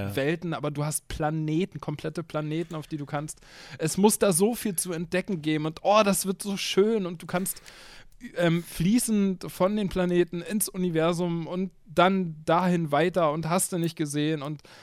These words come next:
Speaker 2: oh, am Ende war ich einfach so enttäuscht, ja, als ich dann da irgendwie drei, vier Stunden gespielt hab,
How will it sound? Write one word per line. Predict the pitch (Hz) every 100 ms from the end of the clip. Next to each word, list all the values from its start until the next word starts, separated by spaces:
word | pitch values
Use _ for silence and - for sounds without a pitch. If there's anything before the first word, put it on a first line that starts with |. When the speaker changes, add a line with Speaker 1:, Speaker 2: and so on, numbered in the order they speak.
| - - - - - _ _ _
Speaker 2:
oh, | 156
am | 156 156 135 147
Ende | - 170 185
war | 160 160
ich | 160
einfach | 156 156 135
so | - 165 214
enttäuscht, | 160 - - 165 156 - 135
ja, | 135 151 147
als | 139 143
ich | -
dann | 147 143 147
da | 139
irgendwie | 135 151 156 139
drei, | - 135 156
vier | 151 160 156
Stunden | - 151
gespielt | 139 - 151 160 151
hab, | 143